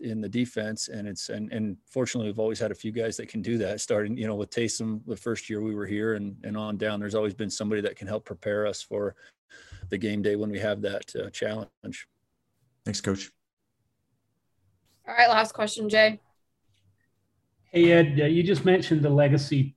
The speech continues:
Speaker 4: players and, uh, players on your team now with, with fathers that played. Is that prevalent, more prevalent at B Y U in your experience than other schools, or is that just kind of pretty commonplace?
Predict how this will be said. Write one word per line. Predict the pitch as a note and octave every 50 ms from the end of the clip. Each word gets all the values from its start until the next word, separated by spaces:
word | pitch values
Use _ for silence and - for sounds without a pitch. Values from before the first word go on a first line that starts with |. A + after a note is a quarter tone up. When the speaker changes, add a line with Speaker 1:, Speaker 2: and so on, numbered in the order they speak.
| _ -
Speaker 4:
players | - - C#3+ C#3 C#3 C3+ C#3 C3+ C3+ A#2 - C#3
and, | B2 A#2 A#2+ A#2 A#2+
uh, | B2 A#2 A#2 A2 - - - _ _ _ _ -
players | D3 B2+ B2+ B2+ A#2+ A2+
on | B2 B2
your | B2 A#2
team | - - C3+ B2
now | A#2+ A#2+ B2 B2
with, | A#2+ A#2+ A#2 - _ _
with | - B2 A2+ - - _ _ _ _
fathers | - C3 B2 B2 A#2+ A#2+ A2 -
that | - -
played. | - - C3 B2+ B2+ A2+ A2+ - - - - - - - - _ _ _
Is | - D3+ C3+
that | D#3 G#3 A#3+ A#3+ - -
prevalent, | - - F3 F3 F3 E3+ F3+ F3 E3+ D#3+ E3+
more | D3+ D#3 E3 E3
prevalent | D#3+ - - E3 D#3 D3+ D#3 D#3 D3+ D3
at | C#3+ C#3+ C#3+ C#3+ C#3+ A#2+
B | B2+ D3 D3
Y | D3 C#3+ C3+ C3+
U | C3 B2+ C3+ C#3 D3 D3 C#3 C#3
in | - C3+ C3
your | B2+ C3+ C3+
experience | C3+ C3+ - - - C#3+ C#3 C#3+ C#3+ C#3 C#3 C#3 - -
than | - - C3 B2+ B2 A2+ A2+ - - _
other | - C3 C3 C#3+ C#3 C3
schools, | C3+ - - - D3 C#3+ C#3 C#3 C#3 C3+ C3+ - - _ _ _ - - C#3
or | - B2 A#2+ A#2+ A#2 A2 G#2+ - _ _ _ _ _ -
is | A2
that | A#2 C3 B2 B2+
just | A#2+ - - - _ _
kind | - - C3+ B2
of | A#2 G2+ - - _ _ _ - -
pretty | - - D3+ B2+
commonplace? | - - - A#2 A2+ A2+ A2 G#2+ G#2+ - A2+ G#2 G2+ - - -